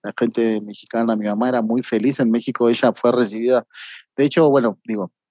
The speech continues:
un paréntesis, ¿no? Digo, eh, mi mamá falleció a inicios de este año y ella siempre me decía que ella quería estar en México.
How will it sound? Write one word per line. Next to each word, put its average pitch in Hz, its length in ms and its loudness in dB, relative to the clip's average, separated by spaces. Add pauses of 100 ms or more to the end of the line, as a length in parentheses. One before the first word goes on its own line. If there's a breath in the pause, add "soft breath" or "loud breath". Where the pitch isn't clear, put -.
(220)
un 120 180 -6
paréntesis, 107 640 -2
¿no? 123 160 -4
Digo, 110 540 -4
eh, 107 280 -8
mi 107 140 -16
mamá 107 480 -2
falleció 113 1040 -4
a - 100 -20
inicios 120 320 -2
de 120 80 -2
este 113 220 -2
año 135 340 0 (760)
y 131 100 4
ella 135 220 4
siempre 143 640 4
me 127 140 4
decía 123 340 0
que 135 100 0
ella 123 200 0
quería 120 240 -2
estar 131 180 -4
en 123 120 2
México. 135 380 -6